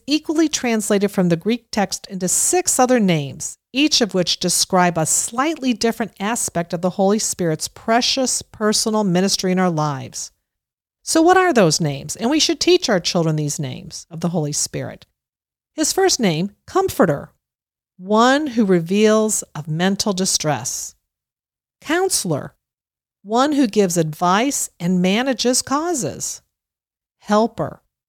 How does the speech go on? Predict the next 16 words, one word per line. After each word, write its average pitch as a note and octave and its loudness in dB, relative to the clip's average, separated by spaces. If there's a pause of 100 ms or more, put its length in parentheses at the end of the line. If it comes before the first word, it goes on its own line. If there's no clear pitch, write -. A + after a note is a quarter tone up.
(420)
one G#3 0
who A3+ 2
furnishes B3 0
relief F#3+ 0
or G3+ -6
support. - -6 (880)
Intercessor, E3+ 0 (600)
one B3+ 0
who C4+ 0 (120)
acts B3+ -6
between F#3+ 0
parties B3 0
to - -4
reconcile G#3+ -2
differences. A3+ -4 (920)
Advocate, F#3+ -2